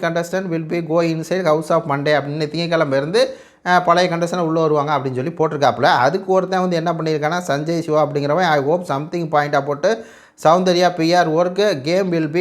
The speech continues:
get interesting" அப்படின்னு சொல்லி சொல்றான். அவன் வந்து சௌந்தர்யாவுக்கு வந்து, அஹ், வெளியே பி ஆர் இருக்காமா,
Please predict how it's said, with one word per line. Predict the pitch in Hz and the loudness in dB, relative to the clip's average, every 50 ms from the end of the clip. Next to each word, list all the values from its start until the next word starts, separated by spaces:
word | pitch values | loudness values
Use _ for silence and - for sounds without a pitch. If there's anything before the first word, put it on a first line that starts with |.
| 180 151 180 | -2 0 -2
get | 175 160 | -4 -2
interesting" | - 147 156 156 170 165 170 - 170 151 143 117 - - - _ _ _ _ _ _ _ _ _ _ _ _ _ - - | -2 -4 -4 -2 -4 -4 -4 -4 -4 -4 -4 -6 -8 -14 -20 _ _ _ _ _ _ _ _ _ _ _ _ _ -14 -4
அப்படின்னு | - 131 139 135 139 160 160 143 | 2 2 2 4 2 -2 0 0
சொல்லி | 143 135 165 208 196 | -2 -2 -2 -2 0
சொல்றான். | 165 156 156 165 170 - - | -2 0 2 2 0 0 0
அவன் | - - - 156 151 151 | -6 -4 -4 -2 -2 -4
வந்து | 156 156 | -4 -4
சௌந்தர்யாவுக்கு | - 139 147 160 170 165 170 165 160 151 | -4 -4 -4 -4 -2 0 0 0 0 -2
வந்து, | 156 151 160 175 165 170 190 190 - - - - _ _ - | -6 -6 -4 -4 -2 -2 -4 -4 -8 -16 -20 -20 _ _ -2
அஹ், | 131 131 131 | 2 4 4
வெளியே | 131 139 165 190 185 185 | 4 4 4 2 0 0
பி | - 160 175 190 | -2 -2 2 2
ஆர் | 190 180 160 151 | 2 2 0 0
இருக்காமா, | 139 143 135 131 135 135 160 | 0 -2 0 0 0 2 2